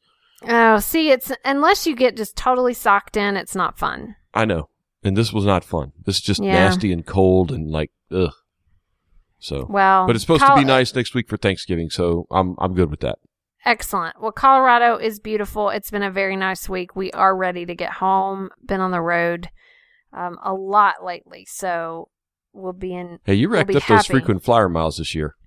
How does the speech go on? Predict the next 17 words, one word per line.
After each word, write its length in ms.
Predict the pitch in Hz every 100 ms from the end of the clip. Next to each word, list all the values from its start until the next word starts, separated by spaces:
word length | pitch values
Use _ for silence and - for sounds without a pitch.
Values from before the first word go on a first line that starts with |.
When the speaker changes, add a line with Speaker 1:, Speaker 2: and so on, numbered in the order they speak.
| - - -
Speaker 2:
You've 120 | 147
been 120 | 139
all 160 | 107 104
over 100 | 254
Speaker 1:
Yeah. 240 | 247 214
Speaker 2:
the 60 | 185
place. 160 | 180 - 214 _ -
Speaker 1:
Yeah, 320 | 220 214 196
it's, 280 | - 240 - -
it's 240 | 240 -
been 180 | - 254
a 60 | 226
pretty, 640 | - 226 208 196 185 -
uh, 600 | 196 190 180 180 156 - - -
pretty 240 | 294 269
busy 360 | 214 226 220 220
time, 600 | - 220 214 214 214